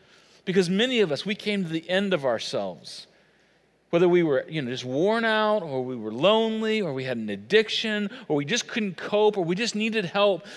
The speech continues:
we looked up and said, "God, are you there?" And God showed up somehow in our lives. And we couldn't explain it. But for so many of us, we would say, "I experienced this thing called grace, where God loved me in spite of myself.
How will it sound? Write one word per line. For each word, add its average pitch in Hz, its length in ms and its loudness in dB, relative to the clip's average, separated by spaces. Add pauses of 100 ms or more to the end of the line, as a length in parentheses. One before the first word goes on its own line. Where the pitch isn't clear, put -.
(160)
we 226 280 2
looked 247 340 2
up 202 240 2
and 170 140 -6
said, 165 400 -2
"God, 226 340 -4
are 165 80 -2
you 131 200 -6
there?" 214 420 -6
And 160 120 -10
God 208 300 -8
showed 196 300 -2
up 180 100 -4
somehow 202 480 -4
in 190 80 -4
our 180 140 -2
lives. 214 500 -6 (480)
And 135 80 -6
we 226 80 -2
couldn't 277 260 -4
explain 190 560 -6
it. 254 160 -6 (680)
But 185 120 -8
for 185 120 -6
so 208 220 0
many 233 300 2
of 175 120 4
us, 139 200 -2
we 180 80 -2
would 160 160 -6
say, 151 360 0 (560)
"I 175 60 0
experienced 247 560 -6
this 156 220 -6
thing 226 180 -4
called 151 300 -8
grace, 175 840 -8 (680)
where 143 100 0
God 185 340 2
loved 196 340 2
me 202 120 0
in 180 160 0
spite 156 340 0
of 147 60 -4
myself. 107 720 -8